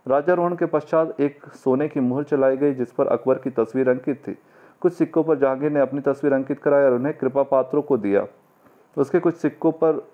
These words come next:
उसकी अर्ध प्रतिमा का पार्श्व चित्र एक हाथ बालकनी पर रखे हुए अंकित है। कुछ सिक्कों पर हाथ में फूल का प्याला लिखा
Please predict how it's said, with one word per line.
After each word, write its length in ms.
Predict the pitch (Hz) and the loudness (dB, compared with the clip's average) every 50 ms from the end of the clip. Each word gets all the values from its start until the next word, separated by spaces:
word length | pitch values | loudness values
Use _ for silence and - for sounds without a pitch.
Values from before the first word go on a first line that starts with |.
| - | -10
उसकी 280 | 123 123 - - 196 - | -10 -10 -6 -4 -4 -2
अर्ध 220 | - 139 143 156 | 0 0 -2 -2
प्रतिमा 480 | 151 - 147 127 - 147 135 139 147 147 | -2 -2 -2 -2 -2 0 0 0 0 0
का 340 | 147 147 - - - 123 117 | -2 -4 -10 -6 -4 -4 -2
पार्श्व 400 | - - 120 123 123 - - 143 | 0 0 -2 -2 -2 -6 -14 -10
चित्र 380 | - - 147 - - - 180 170 - _ _ _ _ - | -8 -8 -8 -6 -6 -8 -8 -8 -12 _ _ _ _ 0
एक 240 | 139 151 151 151 - - - - | 0 0 -2 -4 -10 -14 -6 -2
हाथ 180 | 135 135 139 139 - 135 - _ - | 0 0 0 0 -4 -10 -16 _ 0
बालकनी 420 | 110 110 110 110 - 127 123 139 143 | 2 2 2 2 2 -2 -2 -2 -2
पर 200 | 139 - 131 110 | 0 0 0 0
रखे 320 | 107 104 - - - 139 | -2 -6 -6 -2 -2 0
हुए 160 | 139 135 139 | 0 0 0
अंकित 420 | - 127 127 127 - 131 113 - - | 0 -2 -2 -2 -2 -2 -2 -2 -4
है। 160 | 95 - - - _ _ _ _ _ _ _ _ _ - | -6 -6 -8 -14 _ _ _ _ _ _ _ _ _ -2
कुछ 140 | - 175 170 | -2 -2 0
सिक्कों 320 | - 170 165 - - 170 | 0 -2 -2 0 0 0
पर 180 | 170 - 214 202 | 2 2 -2 -2
हाथ 280 | - 156 143 143 151 147 151 | -2 -2 -2 -2 -2 -2 -2
में 160 | 147 151 147 | -2 -2 -2
फूल 380 | 147 - - 135 143 147 147 | -2 -2 -2 -2 0 0 -2
का 160 | - - 139 135 | -2 0 -2 -2
प्याला 380 | 131 - 131 123 123 131 139 | 0 2 2 2 2 2 2
लिखा 480 | 135 123 120 - - 139 139 - - | 2 2 0 -2 0 -2 -2 -2 -4